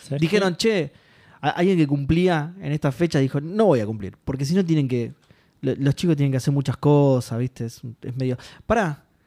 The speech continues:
Speaker 2: el, ah, no, está bien, mañana, hoy es veinticua-, hoy es jueves veinticuatro, mañana viernes veinticinco.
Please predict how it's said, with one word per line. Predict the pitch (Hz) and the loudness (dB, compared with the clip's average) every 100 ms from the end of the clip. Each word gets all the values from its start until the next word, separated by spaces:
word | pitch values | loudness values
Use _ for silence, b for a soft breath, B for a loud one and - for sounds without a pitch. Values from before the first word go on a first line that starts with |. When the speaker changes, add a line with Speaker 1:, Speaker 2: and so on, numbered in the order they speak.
| _ _ _ _ _ - | _ _ _ _ _ -6
Speaker 2:
el, | 165 160 170 170 170 _ _ _ _ _ _ | -2 0 0 -2 -6 _ _ _ _ _ _
ah, | - | -2
no, | 160 | 0
está | 156 156 | 0 0
bien, | 151 | 0
mañana, | 131 135 156 165 170 - - | 0 0 0 0 -2 -8 -4
hoy | 147 156 | 0 2
es | 151 | 2
veinticua-, | 139 135 - 123 160 160 | 2 0 -4 -4 -2 0
hoy | 156 | 2
es | 147 | 2
jueves | - 170 | 2 2
veinticuatro, | 151 143 151 196 202 147 | 2 0 0 0 0 -2
mañana | 135 156 147 | -2 -2 0
viernes | 139 165 165 160 143 | 2 2 2 0 2
veinticinco. | 156 165 156 147 - 185 190 185 196 233 | 2 0 -4 -8 -4 -2 -2 0 -2 -2